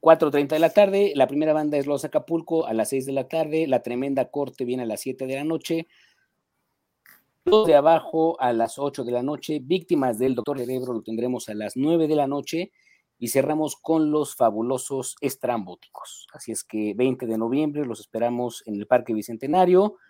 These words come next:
afuera del Metro Refinería, en la delegación Miguel Hidalgo.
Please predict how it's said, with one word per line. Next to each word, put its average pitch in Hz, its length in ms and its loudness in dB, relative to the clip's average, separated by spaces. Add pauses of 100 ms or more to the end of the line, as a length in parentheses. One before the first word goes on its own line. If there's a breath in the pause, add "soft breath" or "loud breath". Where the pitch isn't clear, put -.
(340 soft breath)
afuera 127 340 2
del 113 120 2
Metro 123 380 2
Refinería, 120 880 -4
en 107 140 -4
la 120 80 4
delegación 110 540 -2
Miguel 113 240 -2
Hidalgo. 123 440 2